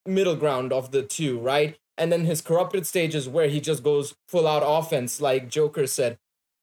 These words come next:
So since we are getting a few Zamasu that isn't corrupted, nor is he just Zamasu, I think it's gonna be somewhere in between where they don't go full defense nor full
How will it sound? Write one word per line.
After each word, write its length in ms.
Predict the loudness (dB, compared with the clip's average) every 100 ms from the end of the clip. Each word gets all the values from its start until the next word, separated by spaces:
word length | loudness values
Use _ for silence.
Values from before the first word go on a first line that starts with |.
| -12
So 280 | 0 2 2
since 400 | 0 -2 -2 -2
we 140 | 0
are 140 | 2 2
getting 440 | 2 0 2 -2
a 180 | -2 -2
few 220 | -4 -4
Zamasu 520 | -2 0 0 0 0 0
that 180 | 0 0
isn't 360 | -4 -2 -4
corrupted, 760 | 0 0 0 0 0 0 -4 -2
nor 260 | 2 2
is 140 | 2 0
he 80 |
just 300 | -2 -2 -4 -10 -6
Zamasu, 800 | -2 -2 -2 -4 -6 -6 -6 -8 _ _ _ -2
I 140 | -2
think 240 | 0 0
it's 140 | 0 0
gonna 140 | -2
be 120 | -2
somewhere 400 | -2 0 0 0 0
in 200 | -2 0
between 540 | -4 -6 -4 -4 0
where 120 | 0
they 100 | 2
don't 260 | 2 2 2
go 180 | 2 2
full 500 | -2 -4 0 2 0
defense 640 | -2 -4 0 0 0 -2
nor 280 | 2 2 2
full 300 | 0 0